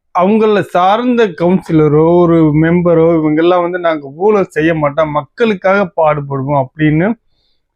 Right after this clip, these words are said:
எந்த அரசியல்வாதி, எந்த எம் பி, எம் எல் ஏ இவங்கெல்லாம்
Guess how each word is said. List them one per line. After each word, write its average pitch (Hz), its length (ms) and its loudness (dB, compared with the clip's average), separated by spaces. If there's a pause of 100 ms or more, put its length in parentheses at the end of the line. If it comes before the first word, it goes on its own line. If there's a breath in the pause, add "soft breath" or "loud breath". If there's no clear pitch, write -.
(200)
எந்த 285 460 2
அரசியல்வாதி, 156 840 0 (680)
எந்த 247 340 2
எம் 202 260 0
பி, 208 160 0
எம் 160 160 2
எல் 143 220 2
ஏ 156 240 2
இவங்கெல்லாம் 175 600 0